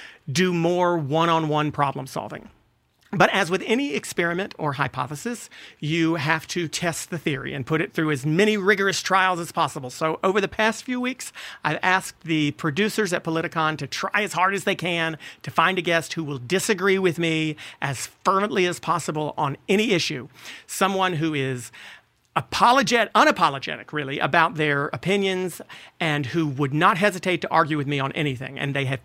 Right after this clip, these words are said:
they tell me they have swung for the fences for this episode.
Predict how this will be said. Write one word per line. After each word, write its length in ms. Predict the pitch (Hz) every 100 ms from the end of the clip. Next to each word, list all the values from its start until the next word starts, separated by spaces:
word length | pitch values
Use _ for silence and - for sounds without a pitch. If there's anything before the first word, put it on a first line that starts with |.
| -
they 100 | 143
tell 240 | - 214
me 140 | 214 208
they 140 | 170
have 140 | 127
swung 520 | - - 180 185 190 190 - -
for 160 | - 151
the 80 | 131
fences 640 | - 190 - 190 180 165 -
for 120 | 170
this 220 | 156 143
episode. 520 | - - - 139 -